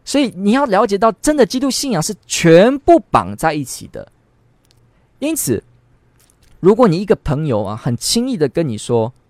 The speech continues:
很轻易的跟你说，“我不用信那么多，啊，这样就好了，我不用去了解那么多，啊，这个东西，啊，我都不要，我不要。”你一定要知道这个是有困难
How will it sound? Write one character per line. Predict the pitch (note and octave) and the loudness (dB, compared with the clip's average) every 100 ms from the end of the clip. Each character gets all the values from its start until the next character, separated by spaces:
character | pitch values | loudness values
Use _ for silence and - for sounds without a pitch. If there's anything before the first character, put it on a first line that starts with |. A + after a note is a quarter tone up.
| _ | _
很 | - B2+ | -6 -6
轻 | B2 - B3 | -4 -4 -4
易 | |
的 | G3+ | -4
跟 | C#3 D#3 | -4 -4
你 | A#2+ | -6
说 | - A#2+ | -6 -4
，“我 | C3 | -4
不 | - | 0
用 | G3+ G#3 | 2 2
信 | - A3 | 0 -2
那 | G3+ | -2
么 | E3 | -2
多， | D#3+ D#3 D#3 - _ _ | 2 2 2 -6 _ _
啊， | - C#3+ | -6 -2
这 | A#3 | 0
样 | G3 | 0
就 | G3+ | 0
好 | D#3+ A2+ | 2 0
了， | A2+ G#2+ | 2 0
我 | B2 | 0
不 | A2+ | 0
用 | F3+ G3 | 0 0
去 | G3 F3+ _ - _ | -4 -6 _ -20 _
了 | - C#3 | -2 0
解 | C3 F#3 | 2 0
那 | F3 | -2
么 | D3+ | -6
多， | - D3 | -2 0
啊， | E3 | 0
这 | D#3+ A3+ | 0 0
个 | G#3 | 0
东 | G3+ | -2
西， | G3+ G#3 G#3+ - | -4 -4 -4 -2
啊， | C#3+ | 0
我 | C3 | 0
都 | C#3+ | -2
不 | E3+ D3 | -4 0
要， | F3 B2 | 0 0
我 | |
不 | A#2 | -2
要。” | D#3 - _ _ - | -4 -6 _ _ -8
你 | B2+ A#2+ | -6 -4
一 | A#2 | -4
定 | - | -2
要 | F#3 | -2
知 | D#3+ D3 | -2 -4
道 | C#3 | -4
这 | C3 | -4
个 | C3+ | -6
是 | - | -8
有 | A#2+ | -10
困 | - - A#2+ | -8 -8 -8
难 | G#2+ | -12